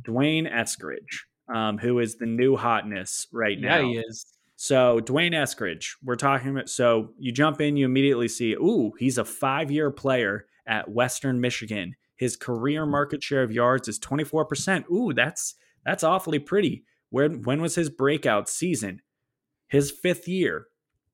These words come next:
Speaker 1: Okay, less pretty. Um,
Speaker 2: <laughs>
Speaker 1: and okay, so here, but if you're looking for positives for him, this, these are the things that should stand out. Um, <clears throat> as we start to get official measurements, they do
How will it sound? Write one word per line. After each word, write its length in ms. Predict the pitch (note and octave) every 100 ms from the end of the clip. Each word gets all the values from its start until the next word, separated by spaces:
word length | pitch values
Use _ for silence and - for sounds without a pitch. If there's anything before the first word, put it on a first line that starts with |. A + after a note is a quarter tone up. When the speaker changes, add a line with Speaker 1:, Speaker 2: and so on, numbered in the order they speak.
| - D3
Speaker 1:
Okay, 240 | C#3 G3+
less 380 | B2+ A2+ C#3 -
pretty. 560 | - F3+ G#3+ D3 - - _ -
Um, 460 | B2 B2+ F#3 E3 E3+ - B2+ - _
Speaker 2:
<laughs> 480 | _ _ - - C3
Speaker 1:
and 520 | C3 C3 C3+ C3+ C3 - _ _ _ _ _ _ -
okay, 300 | E3 D#3+ C#3+
so 360 | C#3 C#3+ C3 -
here, 500 | D#3+ D#3+ D3+ - C#3
but 100 | C#3
if 100 | C#3+
you're 120 | D3+
looking 260 | D3 D#3+ E3
for 100 | D3
positives 540 | C#3 B2+ B2+ B2+ A#2
for 220 | C3 B2+ B2+
him, 100 | B2
this, 220 | A#2+ -
these 320 | B2 B2 A2+
are 60 | A#2
the 80 |
things 260 | G#2+ A#2 A2
that 240 | A2+ -
should 320 | - - C3 -
stand 260 | B2 A2+
out. 240 | A2 A2+ - _ _
Um, 400 | A#2 A#2 G2+ F2+ _ _ G#3+
<clears throat> 320 | F#3 C#3+ B2
as 220 | C3+ C#3
we 80 | D3+
start 240 | C#3+ D3+
to 60 | C#3+
get 140 | D3
official 440 | - - C3+ - A#2+
measurements, 580 | A2+ A2+ C3+ C3 B2
they 140 | - A#2
do 280 | A#2 B2